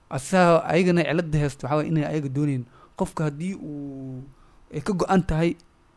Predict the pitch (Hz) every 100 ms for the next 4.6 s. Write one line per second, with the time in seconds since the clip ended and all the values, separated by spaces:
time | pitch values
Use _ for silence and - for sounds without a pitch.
0 | _ 170 170 156 147 131 - 165 135 -
1 | 135 180 170 170 143 135 - - 160 -
2 | 151 135 156 151 - 127 - _ - -
3 | _ _ _ _ - - 165 - 156 175
4 | 175 135 143 160 143 151